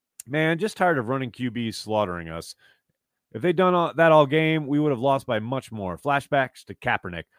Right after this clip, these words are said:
Our D coordinator defense has been bad for years outside of missing tackles.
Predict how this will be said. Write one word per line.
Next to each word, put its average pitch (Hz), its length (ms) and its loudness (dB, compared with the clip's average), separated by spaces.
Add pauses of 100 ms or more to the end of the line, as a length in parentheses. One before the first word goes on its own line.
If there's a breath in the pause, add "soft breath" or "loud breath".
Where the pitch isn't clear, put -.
(140)
Our 131 140 2
D 143 180 -2
coordinator 139 380 -2
defense 123 420 -4
has 101 140 -4
been 95 180 -6
bad 117 320 2
for 104 80 -8
years 104 320 -2
outside 110 380 -4
of 90 60 -8
missing 98 340 -10
tackles. 110 440 -4